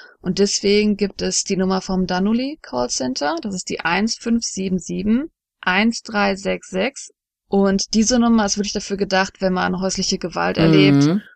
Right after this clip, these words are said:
Speaker 1: oder wenn man an sich, äh, Gewalt als ausländische Frau erlebt. Das ist also wirklich so ein Notfallsupport und Notfallcounseling für ausländische Frauen, die, ähm, ja, Gewalt erleben. Und da sind die Sprachen aktuell zur Verfügung: Koreanisch, Englisch, Chinesisch, Vietnamesisch,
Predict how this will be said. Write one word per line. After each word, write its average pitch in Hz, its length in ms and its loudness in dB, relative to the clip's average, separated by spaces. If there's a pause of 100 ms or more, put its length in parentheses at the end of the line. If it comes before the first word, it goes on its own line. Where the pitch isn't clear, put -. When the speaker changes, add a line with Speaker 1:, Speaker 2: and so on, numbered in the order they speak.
Speaker 1:
oder 180 640 -2
wenn 185 100 0
man 185 120 0
an 175 120 -2
sich, 180 440 -4
äh, 180 160 -4
Gewalt 170 520 -2
als 190 300 -4
ausländische 175 460 -4
Frau 90 320 -8
erlebt. 76 340 -4
Das 92 100 -8
ist - 80 -12
also 170 160 -4
wirklich 180 200 -6
so 185 100 -2
ein 180 240 0
Notfallsupport 175 1200 0
und 180 160 0
Notfallcounseling 175 1120 -2 (440)
für 180 340 -2
ausländische 170 400 -4
Frauen, 156 440 -8 (280)
die, 165 200 0
ähm, 165 460 -2 (260)
ja, - 280 -4
Gewalt 175 300 -2
erleben. 165 380 -2 (420)
Und - 380 -2
da 202 260 4
sind 226 200 0
die 214 80 -2
Sprachen - 440 -4
aktuell 233 360 -4
zur 233 140 -4
Verfügung: 233 640 -4
Koreanisch, 196 960 0
Englisch, 233 680 -4
Chinesisch, 214 840 -4
Vietnamesisch, 202 920 -4